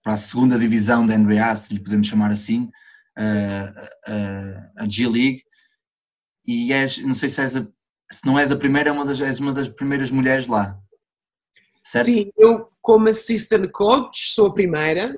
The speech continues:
Speaker 2: e
Speaker 1: És
Speaker 2: depois
Speaker 1: a
Speaker 2: tem
Speaker 1: primeira.
Speaker 2: uma miúda que, que fez o curso comigo, o tal curso que eu falei há bocado. Eh,
Speaker 1: Uhum.
Speaker 2: ela, ah,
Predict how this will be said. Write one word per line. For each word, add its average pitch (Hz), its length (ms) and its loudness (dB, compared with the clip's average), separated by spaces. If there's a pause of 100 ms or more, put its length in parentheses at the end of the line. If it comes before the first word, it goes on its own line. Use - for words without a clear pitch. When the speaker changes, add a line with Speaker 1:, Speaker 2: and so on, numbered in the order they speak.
Speaker 2:
e 220 60 -4
Speaker 1:
És - 40 -6
Speaker 2:
depois 214 160 0
Speaker 1:
a - 40 -8
Speaker 2:
tem 185 100 2
Speaker 1:
primeira. 107 280 0
Speaker 2:
uma - 60 -16 (240)
miúda 160 260 0
que, 170 520 0 (460)
que - 60 -20
fez 208 200 6
o 196 80 0
curso - 340 0
comigo, 196 360 0
o - 20 -10
tal 165 240 0
curso 175 200 -2
que - 60 -8
eu 170 40 -4
falei 160 220 -4
há 160 60 -2
bocado. 156 460 -6 (120)
Eh, 110 400 0
Speaker 1:
Uhum. - 680 -14 (720)
Speaker 2:
ela, 208 540 8 (300)
ah, 156 640 2